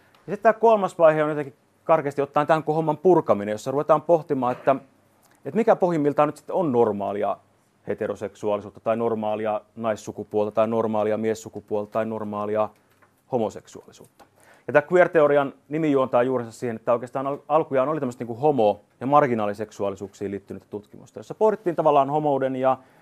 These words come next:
ja no, puhutaan nyt niinku tästä laajasta ei-heteroseksuaalisten,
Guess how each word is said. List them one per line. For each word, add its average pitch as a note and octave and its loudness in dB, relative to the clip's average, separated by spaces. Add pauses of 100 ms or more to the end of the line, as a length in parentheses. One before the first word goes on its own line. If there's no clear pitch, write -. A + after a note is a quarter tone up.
(180)
ja A#2+ 6 (1120)
no, D#3+ 4 (280)
puhutaan E3 2
nyt A#2 -10
niinku C#3 -8
tästä C#3 -4
laajasta B2 2
ei-heteroseksuaalisten, A2 0